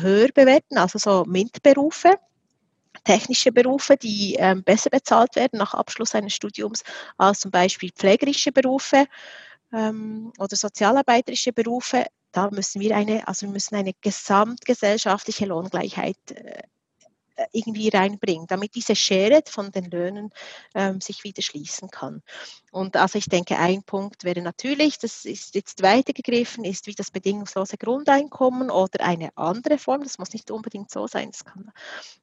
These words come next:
auch eine, äh, Versicherung sein, wo man auch, wenn man nicht arbeitet, man nicht, äh, bittstelle-, bittstellend werden muss bei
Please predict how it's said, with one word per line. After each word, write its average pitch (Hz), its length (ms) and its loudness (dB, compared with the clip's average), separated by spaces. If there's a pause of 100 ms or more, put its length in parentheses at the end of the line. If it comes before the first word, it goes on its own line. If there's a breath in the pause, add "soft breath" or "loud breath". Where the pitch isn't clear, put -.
auch 190 220 -6
eine, 190 480 -2
äh, 185 40 -6
Versicherung 254 640 0
sein, 247 420 4
wo 208 120 0
man 208 200 2
auch, 208 220 2
wenn 196 160 2
man 196 160 0
nicht 214 320 -2
arbeitet, 247 1000 4 (480 soft breath)
man 220 200 4
nicht, - 320 -4 (120)
äh, 190 240 -2 (160)
bittstelle-, 311 840 8 (140)
bittstellend 277 520 2
werden 254 300 2
muss 285 500 0 (120)
bei 175 260 0